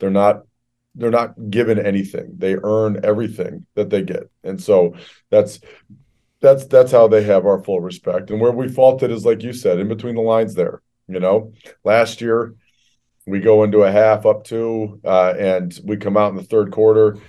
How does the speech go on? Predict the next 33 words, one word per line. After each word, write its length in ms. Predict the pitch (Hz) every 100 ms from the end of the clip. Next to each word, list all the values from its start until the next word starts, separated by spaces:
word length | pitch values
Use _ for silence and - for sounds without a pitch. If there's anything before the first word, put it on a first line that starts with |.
| _ _ _
uh, 300 | - 95 92
turn 240 | 90 117 117
the 80 |
ball 320 | 95 107 110 113
over 300 | 110 107 107
two 180 | 120
or 60 | 110
three 180 | 110 113
times 320 | 110 107 107
in 80 | 98
a 40 |
row, 300 | 95 104 117
much 220 | 110 113
like 140 | 117 110
we've 180 | 120 107
been 140 | 117
talking 340 | 113 123 123
about 260 | 98 87 87
here. 240 | 90 87 90
The, 320 | 98 92 87 _ _ _ -
um, 500 | 92 87 85 82 _ _ _ _
the, 180 | 95 92
the 140 | 92
Coach 300 | 95 117 117
Raymond 420 | 107 120 113 101 -
third 240 | 110 107
quarter 480 | - 113 104 101 95 87 _
blues, 800 | - 90 101 117 92 80 87 - _
you 100 | 98
know, 200 | 90 95
which 320 | 90 95 95
we, 280 | 85 101 98
we've, 540 | 95 95 98 95 -